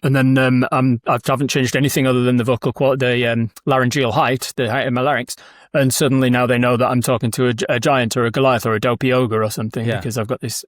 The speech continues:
this deeper quality. So that's a, that's an important one that can make a huge distinction.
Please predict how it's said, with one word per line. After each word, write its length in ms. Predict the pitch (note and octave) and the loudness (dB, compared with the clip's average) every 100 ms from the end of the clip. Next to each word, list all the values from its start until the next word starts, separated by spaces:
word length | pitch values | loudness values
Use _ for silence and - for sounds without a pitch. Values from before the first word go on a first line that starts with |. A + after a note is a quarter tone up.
| - | -8
this 140 | A#2+ | -8
deeper 320 | - B2+ A#2+ | -4 -4 -4
quality. 300 | B2 C#3 - - - - - _ | -2 -2 -4 -12 -20 -20 -20 _
So 120 | - | -2
that's 200 | C3+ D#3+ | 0 0
a, 100 | D#3 C#3 | -2 -2
that's 220 | E3 E3 | -2 0
an 60 | D3+ | 0
important 340 | B2 C#3+ B2+ | 0 0 2
one 100 | B2+ | 2
that 120 | B2 - | 0 0
can 140 | A#2+ | -2
make 160 | A2 - | -2 -4
a 60 | |
huge 360 | G#2+ D3 A#2 - | -4 -2 -2 -4
distinction. 540 | A2 - A2+ - D3+ | -6 -4 -4 -4 -6